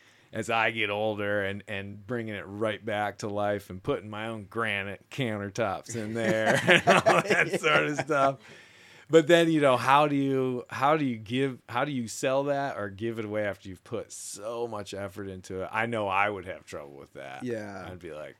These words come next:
Speaker 2: And I think that's why it's, it took him so long <clears throat> to, to put it on the market, 'cause I think it was, you know, it was a love project from the beginning.
Speaker 1: Yeah, yeah.
Speaker 2: And
Speaker 1: Well, and
Speaker 2: but
Speaker 1: you can tell that looking around.
Speaker 2: Yeah.
Speaker 1: For sure.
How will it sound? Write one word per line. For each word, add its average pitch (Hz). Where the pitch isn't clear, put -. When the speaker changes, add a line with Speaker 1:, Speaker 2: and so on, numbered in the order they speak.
Speaker 2:
And 139
I 185
think 175
that's 139
why 135
it's, 120
it 123
took 135
him 123
so 120
long 107
<clears throat> -
to, 147
to 127
put 165
it 127
on 110
the 104
market, 95
'cause 107
I 104
think 107
it 107
was, 101
you 139
know, 110
it -
was 101
a 110
love 110
project 95
from 107
the 101
beginning. 101
Speaker 1:
Yeah, 110
yeah. 98
Speaker 2:
And 92
Speaker 1:
Well, 123
and 135
Speaker 2:
but 135
Speaker 1:
you 123
can 95
tell 113
that 87
looking 87
around. 80
Speaker 2:
Yeah. 87
Speaker 1:
For 76
sure. -